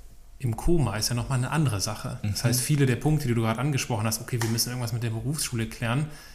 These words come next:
Speaker 1: das wird ja wahrscheinlich passiert sein in der Zwischenzeit. Es wird ja irgendjemand mit der Berufsschule gesprochen haben. Ähm, wie ist denn das gewesen, dass du realisiert hast, „Okay, Moment, ich hab grad acht Monate meines Lebens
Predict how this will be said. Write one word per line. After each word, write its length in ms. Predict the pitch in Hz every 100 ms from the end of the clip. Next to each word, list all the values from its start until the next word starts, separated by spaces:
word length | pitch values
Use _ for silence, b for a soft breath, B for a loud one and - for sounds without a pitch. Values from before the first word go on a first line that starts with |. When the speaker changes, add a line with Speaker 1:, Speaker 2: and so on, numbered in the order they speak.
| B B B
Speaker 1:
das 240 | - -
wird 180 | 113 139
ja 120 | 120
wahrscheinlich 400 | 104 101 110 107
passiert 400 | - 110 - 180
sein 300 | 180 95 95
in 80 | 101
der 100 | 107
Zwischenzeit. 640 | - 117 - 110 104 107 127
Es 140 | -
wird 120 | 120
ja 60 | 120
irgendjemand 680 | 165 160 139 117 131 127
mit 100 | 117
der 60 | 120
Berufsschule 480 | 113 131 156 139 113
gesprochen 420 | 104 123 113 110
haben. 320 | 104 113 170 - B B B B B - -
Ähm, 480 | 117 110 110 107 -
wie 140 | 120 143
ist 160 | -
denn 100 | 123
das 240 | 117 - -
gewesen, 360 | 127 113 107
dass 100 | 110
du 100 | -
realisiert 340 | 117 110 117 117
hast, 160 | 107
„Okay, 160 | - 113
Moment, 340 | 110 131 127
ich 80 | 117
hab 100 | 120
grad 180 | 120 -
acht 260 | 135 -
Monate 300 | 135 139 120
meines 260 | 120 117 110
Lebens 600 | 117 170 160 175 - b